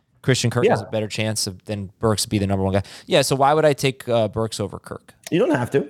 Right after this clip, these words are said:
Speaker 2: I, I don't think there's any problem with taking Kirk ahead of Burks. Um, you know, I think they're kind of in a similar situation where there's uncertainty. Um, you know, I, uh, Pete Prisco was at Jaguars camp as part of his camp tour yesterday, and,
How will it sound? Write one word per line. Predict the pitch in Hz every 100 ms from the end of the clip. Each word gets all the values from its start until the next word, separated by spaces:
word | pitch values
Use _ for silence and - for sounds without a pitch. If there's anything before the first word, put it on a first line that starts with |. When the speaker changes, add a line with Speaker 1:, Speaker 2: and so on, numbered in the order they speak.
| -
Speaker 2:
I, | 113 120
I |
don't | 143
think | 156 123
there's | 113
any | 107 98
problem | 101 95
with | 87
taking | 92 90
Kirk | - 90 87
ahead | 87
of | 82 69
Burks. | 87 117 - -
Um, | 92 92 92
you | 98
know, |
I | 92
think | 92 95
they're | 95 82 -
kind | 98 92
of | 90
in |
a | 87
similar | 85 90 85
situation | 78 82 82 87 117 92
where | 85 85 - _ _ -
there's | 92 90
uncertainty. | 85 87 80 120 - _ _ _ _ -
Um, | 87 82 80 82 85 _ _ -
you |
know, | 90 82
I, | 87
uh, | 78 85 80 80
Pete | - 101
Prisco | 107 98 104 98
was | 92 85
at | 87 82
Jaguars | 90 87 90 98
camp | - 110 127 -
as | -
part | - 85
of | 80
his | 87
camp | - 90 -
tour | 90
yesterday, | 87 85 101 113 123
and, | 87 85